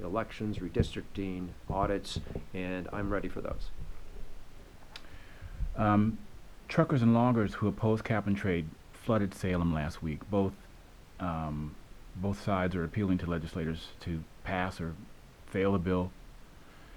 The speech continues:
Speaker 2: And, uh, the current Secretary of State, Ms. Clarno, has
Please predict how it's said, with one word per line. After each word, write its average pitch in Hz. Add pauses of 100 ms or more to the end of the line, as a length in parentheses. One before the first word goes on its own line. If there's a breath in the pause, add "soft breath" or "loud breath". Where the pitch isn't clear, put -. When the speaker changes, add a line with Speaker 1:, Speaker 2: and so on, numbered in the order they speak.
(280 loud breath)
Speaker 2:
And, 95
uh, 87
the 90
current 120 (140)
Secretary 101
of 92
State, 92
Ms. 92
Clarno, 104
has 85